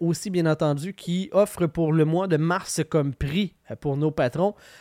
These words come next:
un certificat cadeau de cent dollars à dépenser chez Mémorable Authentique. Euh, nos amis de chez Mémorable, Francis qui, euh, Francis qui est venu faire un tour, là, on les remercie, on les aime d'amour.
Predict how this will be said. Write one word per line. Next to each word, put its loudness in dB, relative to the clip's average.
un 0
certificat -2
cadeau 2
de 2
cent -2
dollars 4
à 2
dépenser 0
chez -6
Mémorable -2
Authentique. -4
Euh, -6
nos -2
amis -2
de -8
chez -8
Mémorable, -6
Francis -10
qui, -8
euh, -6
Francis -8
qui -12
est -4
venu -6
faire -6
un -4
tour, -8
là, -4
on -6
les -6
remercie, -6
on -6
les -4
aime -2
d'amour. -2